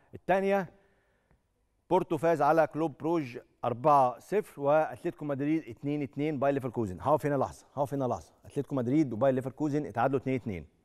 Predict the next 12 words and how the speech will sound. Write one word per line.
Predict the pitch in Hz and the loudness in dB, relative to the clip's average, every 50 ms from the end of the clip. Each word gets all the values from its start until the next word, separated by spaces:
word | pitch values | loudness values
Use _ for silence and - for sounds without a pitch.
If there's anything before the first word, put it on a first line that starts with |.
| _ _ _ _ _ _ _ _ _ _ _ _ - | _ _ _ _ _ _ _ _ _ _ _ _ -12
أتلتيكو | - - - 180 175 - 160 | -4 0 2 2 2 2 0
النهارده | 151 139 139 147 131 131 | 2 2 4 4 4 2
النتيجة | 120 120 117 165 165 | 0 0 0 0 0
دي | 160 175 | 0 0
خرجته | - - 147 131 131 143 160 147 147 | -2 0 0 0 0 0 0 -2 -2
من | 139 131 | 0 2
دوري | 147 156 151 | 2 2 2
أبطال | 135 - - 143 | 2 2 0 0
أوروبا | 135 143 165 160 160 | 0 0 2 2 2
وودته | 151 131 117 117 135 120 135 | 2 2 2 0 -4 -6 -6
ليوروبا | 113 113 113 127 120 113 107 | -4 -4 -2 -2 -2 -2 -4
ليج. | 95 87 80 | -6 -6 -8